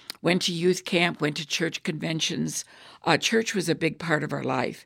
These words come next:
And at this time, uh, one of my mentors, uh, came to be our youth director at our church. His name was Chuck Lee. He was an elementary school teacher, one of the first men teachers that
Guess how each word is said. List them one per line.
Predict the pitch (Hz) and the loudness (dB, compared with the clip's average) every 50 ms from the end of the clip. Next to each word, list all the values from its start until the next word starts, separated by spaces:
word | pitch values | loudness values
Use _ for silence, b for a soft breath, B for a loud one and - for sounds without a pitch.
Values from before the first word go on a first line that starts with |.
| B B B B B B B B B B _ | B B B B B B B B B B _
And | 143 156 160 | 2 4 4
at | 160 - - | 2 0 2
this | 190 196 202 - | 0 0 0 0
time, | - - - - 226 208 196 180 156 147 147 143 143 156 b b b b b b b b b _ | 0 -2 -2 0 0 2 2 2 2 2 0 0 -2 -4 b b b b b b b b b _
uh, | - 135 131 127 127 - 87 - - - - | 0 2 2 2 2 0 0 -2 -4 -6 -2
one | 160 160 160 160 | 2 2 4 4
of | 165 160 - | 4 2 2
my | 156 143 143 139 139 - - _ | 2 2 2 2 0 -2 -2 _
mentors, | 165 165 175 175 175 - - 175 - 135 131 - - 156 151 - - B B B B B B B B B B B _ - | 4 4 6 6 4 2 2 2 0 2 2 2 2 2 2 0 -2 B B B B B B B B B B B _ -2
uh, | - 156 139 120 117 - - _ _ - _ - | 0 2 2 0 -2 -4 -6 _ _ -14 _ 0
came | - 185 156 156 151 147 | 2 4 4 4 2 2
to | 143 - 160 | 0 0 0
be | - 151 151 147 143 | 0 0 2 2 4
our | 139 139 | 4 4
youth | 135 165 180 180 - | 2 2 0 0 -2
director | - 139 131 139 - - 143 | -2 -2 -2 -4 -2 -4 -2
at | 143 | -2
our | 143 147 | -2 -2
church. | 143 - - 156 - - - | -2 -2 0 0 0 0 0
His | 151 139 131 | -4 -2 0
name | - 160 151 | 0 0 0
was | 147 139 139 | 0 -2 -2
Chuck | - - - 147 - - - | -4 -2 -2 -2 -4 -2 -2
Lee. | 160 165 147 - - B B B B B B B B B | 0 0 0 0 -4 B B B B B B B B B
He | B - 202 | B 4 4
was | 202 190 175 | 6 6 6
an | 180 - | 6 6
elementary | 170 180 175 180 175 165 - 160 156 | 6 6 6 4 2 0 0 -2 0
school | 156 - - 170 170 | 0 0 0 0 0
teacher, | - - - 143 - 139 135 | 0 -2 -4 -4 -4 -2 -2
one | 139 143 147 | 0 0 0
of | 143 | 0
the | 143 135 | -2 -4
first | - - - 156 147 - - | -2 -2 -2 -2 -2 -2 0
men | 143 156 160 170 170 165 156 | 2 4 4 4 4 2 0
teachers | - - - - - 127 - - - - | 0 -2 -2 -2 -2 -4 -4 -4 -4 0
that | - 127 113 - B | 0 0 0 0 B